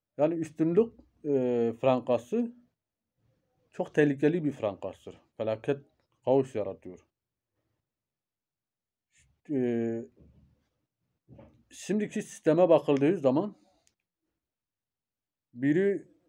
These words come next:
paranın gücüyle üstünlük yapmaya başlıyor. Biri inancın gücünü kullanarak üstünlük yapmaya çalışıyor. Biri devrimin gücünü kullanarak üstün olmaya çalışıyor.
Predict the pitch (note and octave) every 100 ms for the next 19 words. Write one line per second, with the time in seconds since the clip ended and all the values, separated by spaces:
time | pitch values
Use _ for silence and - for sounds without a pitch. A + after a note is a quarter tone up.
0 | _ - D3 D3 E3+ E3 D3 C#3 E3 D3+
1 | D#3+ E3 D#3 - C3 C#3+ - A#2 A#2 A#2
2 | A#2 G#2 F#2 - G#2 A#2+ _ _ _ _
3 | _ _ A#2+ C3+ D#3+ D#3+ C#3 C3+ C3+ D3+
4 | C3+ B2+ A#2 C#3 D3 C3+ B2 B2+ C#3 -
5 | - _ A2+ A2 A2+ G#2+ - G2+ F#2+ G2+
6 | F#2 - G2+ C3 - _ _ _ _ _
7 | _ _ _ _ _ _ _ A#2 C3+ D#3+
8 | D3+ D#3 - _ _ _ _ A#2 A2+ C3
9 | C3 C3+ C#3 D3 D3 A#3 C3 B2 B2 D3+
10 | D3+ C3 B2+ D3 C3+ - - - - B2
11 | A2 G#2+ G#2 G#2 G#2 G2 - - A2+